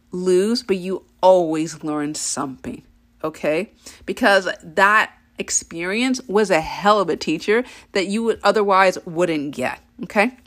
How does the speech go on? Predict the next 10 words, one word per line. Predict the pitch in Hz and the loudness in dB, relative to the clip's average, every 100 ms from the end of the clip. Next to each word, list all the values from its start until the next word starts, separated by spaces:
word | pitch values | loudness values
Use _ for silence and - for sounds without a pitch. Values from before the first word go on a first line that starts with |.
| _ _ - | _ _ 0
Let's | 208 | 0
continue | - 208 240 208 | 0 -2 -2 0
with | 196 - | -2 -2
the | 165 | -2
list. | 180 185 - _ _ _ _ - - | -2 -2 -6 _ _ _ _ -20 -8
When | 214 220 | -2 0
we | 226 247 | 0 0
are | 277 - 220 | 0 2 2
an | 208 | 2
emotional | 185 156 175 - 220 202 180 | -2 0 -2 0 0 0 -2